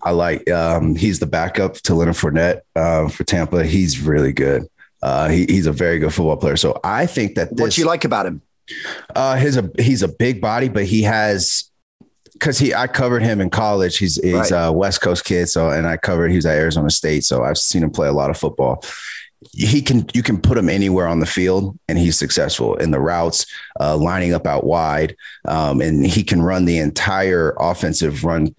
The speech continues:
Speaker 1: run scheme package. He can, and he's big and he can run inside and he's got the speed to turn the corner. Um, he's got the speed to break away from one-on-one coverage with the linebacker. And, um, and he's got really good hands, really soft hands.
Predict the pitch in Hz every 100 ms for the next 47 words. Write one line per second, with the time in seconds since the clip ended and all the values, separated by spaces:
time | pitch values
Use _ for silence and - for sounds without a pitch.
0 | - 85 78 - 78 67 80 58 - -
1 | - _ 104 - 87 73 - - 92 85
2 | 78 110 113 87 80 87 92 80 82 104
3 | - 82 87 90 85 87 - - - 110
4 | 92 - - 92 73 - 113 98 73 -
5 | - - - - 87 87 92 87 95 87
6 | - 110 104 98 80 101 95 95 98 95
7 | 95 90 80 92 95 87 92 92 85 101
8 | 92 82 78 - 80 80 85 90 90 87
9 | 76 73 65 - - - - - 98 92
10 | 87 87 82 71 64 - 98 85 73 78
11 | 95 87 82 85 85 80 62 - 87 85
12 | - 78 76 82 76 67